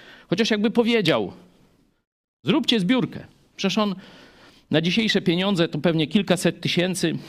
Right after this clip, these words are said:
albo i ponad milion przywiózł na pomoc dla Kościoła w Jerozolimie. Gdyby powiedział słowo: „Dajcie pieniędzy, bo trzeba na w-, uwolnienie mnie”, to od razu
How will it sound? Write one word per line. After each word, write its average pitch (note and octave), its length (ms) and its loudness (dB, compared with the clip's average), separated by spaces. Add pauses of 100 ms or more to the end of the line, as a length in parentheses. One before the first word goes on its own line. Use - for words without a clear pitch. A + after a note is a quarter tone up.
(200)
albo C#3+ 300 2
i B2+ 100 0
ponad E3 320 0
milion E3+ 480 0 (240)
przywiózł D3 560 0
na D3 100 2
pomoc C#3 380 0
dla B2+ 140 0
Kościoła B2 560 -2 (1500)
w B2+ 60 -10
Jerozolimie. B2+ 680 0 (840)
Gdyby D#3+ 240 0
powiedział D#3 400 0
słowo: C#3+ 500 -4 (220)
„Dajcie D#3 360 0 (600)
pieniędzy, D3+ 380 0
bo C#3 100 2
trzeba C#3 460 0 (540)
na A2+ 200 -2 (260)
w-, A#2 180 -6
uwolnienie B2 560 0
mnie”, - 280 -12 (1900)
to A#2+ 120 -8
od A#2+ 80 -6
razu C3+ 420 -4